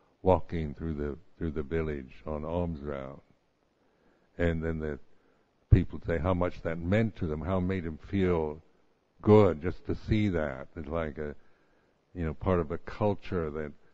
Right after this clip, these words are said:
something in the culture that, that, uh, means something m-, more than just the mundane,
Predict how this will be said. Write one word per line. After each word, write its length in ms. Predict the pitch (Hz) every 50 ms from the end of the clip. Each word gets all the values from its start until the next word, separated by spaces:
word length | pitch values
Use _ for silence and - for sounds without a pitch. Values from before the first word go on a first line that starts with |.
| _ -
something 360 | - 107 98 92 - 95 90 92
in 240 | 90 90 90 87
the 80 | 85 82
culture 640 | - - - - 113 110 104 - - - 87 76 71
that, 220 | 73 82 87 82 73 - - - - _ - - _ _ _ _ _ -
that, 240 | 92 90 87 87 - - - - - - - - _ _ _ _ _ _ _ _ _ - -
uh, 340 | 92 87 85 80 80 80 - - _ _ _ _ _ _ _ - 104
means 400 | 98 98 127 156 165 156 127 -
something 640 | - 113 98 82 71 - 85 80 78 73 71 76 92 90 - _ _ - - _ _ _ - _ _ _ -
m-, 280 | 104 104 101 104 107 -
more 400 | 107 104 107 110 117 117 107 98
than 180 | 92 95 90 90
just 300 | 90 104 98 - - -
the 160 | 101 95 87
mundane, 960 | 87 87 90 95 98 98 92 85 92 92 92 92 90 87 82 80 80 80 80